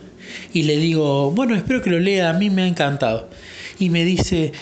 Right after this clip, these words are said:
"Vos sabés que yo todas las noches le leo a mis hijos y ayer terminamos el último cuento y teníamos que buscar un nuevo libro para leer. Así que le voy a leer este, el de Camino a Cristo".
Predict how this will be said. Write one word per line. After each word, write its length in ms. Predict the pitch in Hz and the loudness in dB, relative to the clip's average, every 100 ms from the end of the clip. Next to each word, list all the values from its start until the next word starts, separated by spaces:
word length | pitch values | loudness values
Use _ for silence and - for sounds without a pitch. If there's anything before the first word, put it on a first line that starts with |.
| - - - | -20 -14 -4
"Vos 220 | 214 226 | -2 0
sabés 280 | 190 202 202 | 0 0 0
que 160 | 185 | -2
yo 260 | 160 175 185 | 0 0 0
todas 220 | 190 185 | 0 0
las 160 | 160 151 | 0 0
noches 300 | 180 180 170 | -2 0 0
le 100 | 143 | 2
leo 220 | 151 156 | 2 0
a 40 | |
mis 180 | 139 131 | 0 0
hijos 400 | 175 175 185 - | -2 0 -4 -2
y 140 | 151 156 | -2 2
ayer 480 | 156 185 233 - - | 2 2 -2 -4 -8
terminamos 540 | - 139 143 175 170 147 | -4 -2 0 0 0 0
el 80 | 160 | -2
último 340 | 165 151 147 | -2 -4 -2
cuento 380 | 190 160 131 123 - - | -2 -2 -4 -12 -16 -14
y 140 | 143 | -8
teníamos 400 | 143 139 160 156 | -2 0 0 -2
que 80 | 151 | 0
buscar 300 | 139 139 165 | 0 0 0
un 120 | 156 | 0
nuevo 280 | 160 160 151 | 0 0 0
libro 320 | 160 165 147 | 0 0 0
para 160 | 135 123 | -2 0
leer. 240 | 110 98 - - - - - - - - - | 0 -2 -6 -20 -20 -20 -20 -20 -20 -14 -4
Así 220 | 156 208 | -2 0
que 140 | 208 | 0
le 120 | 170 | 2
voy 140 | 156 185 | 2 2
a 40 | |
leer 220 | 170 165 196 | 2 0 0
este, 380 | 123 - - 143 | -2 -6 -10 -6
el 80 | 131 | -6
de 100 | 131 | -2
Camino 320 | 127 139 131 | -2 0 -2
a 40 | |
Cristo". 340 | - - - | -6 -12 -14